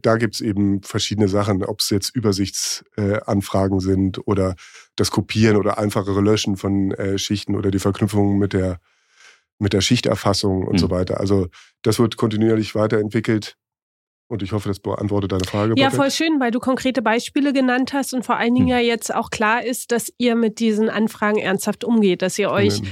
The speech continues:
Speaker 3: wirklich guckt, dass das Produkt auch zu den Wünschen von euren Kundinnen und Kunden passt.
Speaker 1: Also
Speaker 3: Das
Speaker 1: das
Speaker 3: finde ich schön, ja.
Speaker 1: Das hatten wir ja im ersten Podcast.
Speaker 3: Mhm.
Speaker 1: Ohne auf den Kunden zu hören, läuft schon mal gar nichts.
Speaker 3: Ja.
Speaker 1: Und im Taxi ist das genauso, überall, wo man Dienst-, und Software ist eine Dienstleistung.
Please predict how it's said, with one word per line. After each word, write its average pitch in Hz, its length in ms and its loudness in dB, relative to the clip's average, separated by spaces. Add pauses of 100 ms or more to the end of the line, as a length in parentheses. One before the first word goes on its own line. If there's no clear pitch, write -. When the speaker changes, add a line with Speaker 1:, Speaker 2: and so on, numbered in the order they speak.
(240)
Speaker 3:
wirklich - 340 0
guckt, - 260 -2
dass 214 140 0
das 226 120 -4
Produkt 233 460 0
auch 202 100 -2
zu - 140 -8
den 220 220 2
Wünschen 226 360 0
von 208 220 -2
euren 208 360 0
Kundinnen 214 500 2
und 196 120 -2
Kunden 226 320 0
passt. 185 200 -2
Speaker 1:
Also 202 100 2
Speaker 3:
Das 190 80 0
Speaker 1:
das 196 100 4
Speaker 3:
finde 214 140 2
ich 208 80 -2
schön, 233 260 0
ja. 202 220 -4 (120)
Speaker 1:
Das 135 320 0
hatten 131 220 2
wir 127 60 6
ja 117 160 2
im 113 240 -6
ersten 113 260 0
Podcast. - 580 -10
Speaker 3:
Mhm. 127 60 0
Speaker 1:
Ohne 131 380 2
auf 110 180 -2
den 113 80 -8
Kunden 139 240 -2
zu 127 160 0
hören, 117 160 2
läuft 107 300 0
schon 107 100 -2
mal 101 120 0
gar 90 200 -4
nichts. - 260 -10
Speaker 3:
Ja. 254 220 0
Speaker 1:
Und 104 180 0
im 104 140 2
Taxi 113 300 2
ist 113 140 0
das 104 120 0
genauso, 139 540 2
überall, 120 400 -2
wo 113 80 -2
man 107 160 2
Dienst-, 117 260 -2
und 101 220 -4
Software 110 300 -2
ist 104 100 -6
eine 95 80 -2
Dienstleistung. 101 560 -6